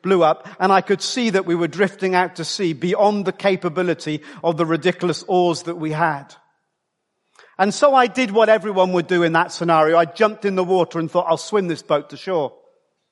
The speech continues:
Now, it wasn't altogether stupid, because compared to the average person, I'm quite a powerful swimmer, though I say so myself. Uh, I swam for Cardiff when I was a teenager, I'll have you know. Don't just look at me like that as if,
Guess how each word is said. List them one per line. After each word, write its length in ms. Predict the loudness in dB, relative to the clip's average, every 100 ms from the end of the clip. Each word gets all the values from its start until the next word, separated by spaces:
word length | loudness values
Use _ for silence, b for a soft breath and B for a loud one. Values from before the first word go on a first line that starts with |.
| _ _ _ _ _ _
Now, 100 | 0
it 80 | 2
wasn't 280 | 2 0 2
altogether 720 | 2 2 0 0 2 2 -2
stupid, 560 | -8 -8 -8 -4 -4
because 320 | -4 -2 -2 -2
compared 420 | -4 2 2 2
to 60 | -4
the 120 | 0
average 420 | 0 0 -4 -4
person, 440 | -2 -2 -2 -8 -8 B B
I'm 140 | -6
quite 240 | 0 2
a 40 | 2
powerful 440 | 4 4 2 -2
swimmer, 420 | -6 -2 0 -2 -4 _ _ _ _ _
though 160 | 0 2
I 60 |
say 220 | 2 -2 -2
so 160 | -4
myself. 400 | -4 -2 -2 -4 -8 _ _ _ _ _ _ _ _ _ _ B B B B -2
Uh, 160 | -2 -2 -10 _
I 120 | -2
swam 240 | 0 -6
for 100 | -8
Cardiff 460 | -6 0 2 0 -4
when 100 | -2
I 120 | 0
was 160 | -2 -6
a 60 |
teenager, 460 | -6 -4 -4 -4 -4
I'll 80 | -2
have 220 | -2 -4
you 100 | -4
know. 220 | -4 -6
Don't 240 | -4 -4 -2
just 200 | -4 -2
look 140 | -2
at 80 | 0
me 120 | 0
like 200 | 2 4
that 200 | 4 2
as 120 | 2
if, 180 | -2 -2